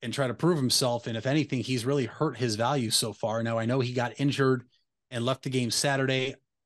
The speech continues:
Did not see a single inning of the game yesterday, so I will not comment if he played or not. If you know, you can tell me. But if he's down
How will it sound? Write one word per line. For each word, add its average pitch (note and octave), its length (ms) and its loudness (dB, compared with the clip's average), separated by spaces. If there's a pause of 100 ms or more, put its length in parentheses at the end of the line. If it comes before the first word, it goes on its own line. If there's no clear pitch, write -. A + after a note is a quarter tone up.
Did A#2 100 -8
not A#2+ 240 -2
see B2 260 0
a G#2 120 -6
single A#2+ 460 0
inning C3 260 0
of A#2 40 -2
the A2+ 60 -2
game A#2 220 -2
yesterday, A2+ 320 -2
so A#2 120 0
I A2 60 -2
will A2 140 -2
not A2+ 240 -4 (240)
comment A#2+ 260 0
if G2+ 60 -8
he A2 100 -6
played A#2+ 220 -4
or A2 80 -4
not. A2+ 180 -2
If G#2 100 -8
you A#2+ 120 -4
know, A2+ 100 0
you A2 140 -6
can A2 100 -8
tell A#2+ 220 -4
me. G2+ 200 -10
But A2+ 240 -4 (1700)
if A#2+ 160 -8
he's D#3+ 240 2
down B2 480 -2